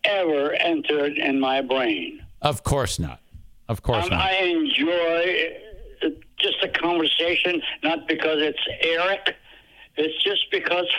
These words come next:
Speaker 1: fun.
Speaker 2: Yes, we love this. We love you, and it's always been, you know that it's been, oh my God, we started this in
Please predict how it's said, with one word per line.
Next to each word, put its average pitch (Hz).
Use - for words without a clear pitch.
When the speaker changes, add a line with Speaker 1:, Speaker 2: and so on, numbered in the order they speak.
Speaker 1:
fun. 196
Speaker 2:
Yes, 285
we 190
love 240
this. 156
We 170
love 190
you, 208
and 214
it's 180
always 190
been, 185
you 190
know 247
that 185
it's -
been, 156
oh 165
my 151
God, 104
we 175
started 202
this 165
in 131